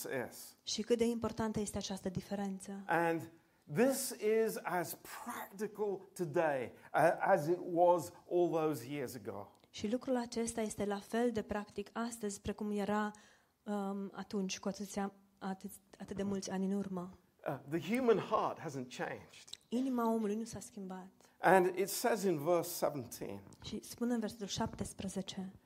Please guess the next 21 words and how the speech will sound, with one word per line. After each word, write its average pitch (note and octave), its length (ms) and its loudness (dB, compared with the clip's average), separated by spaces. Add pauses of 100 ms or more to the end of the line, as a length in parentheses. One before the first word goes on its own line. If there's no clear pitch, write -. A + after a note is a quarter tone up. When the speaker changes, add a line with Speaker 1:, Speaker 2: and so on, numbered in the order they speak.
(140)
Speaker 1:
"And D#3+ 260 6
the D3 100 2
sight E3+ 880 -2 (340)
of D3+ 220 2
the C#3 140 2
glory E3+ 840 6
of D3+ 180 -4
the C#3+ 100 2
Lord A#2+ 520 2 (320)
was C#3+ 300 0
like C#3+ 520 2 (340)
devouring D#3+ 1120 4 (140)
fire A2 840 4 (320)
on C3 200 0
the B2 240 -2
top B2 340 4 (320)
of A#2 160 0
the A#2+ 100 2
mount, A#2 540 0 (460)
in G#3+ 560 6
the G3+ 180 6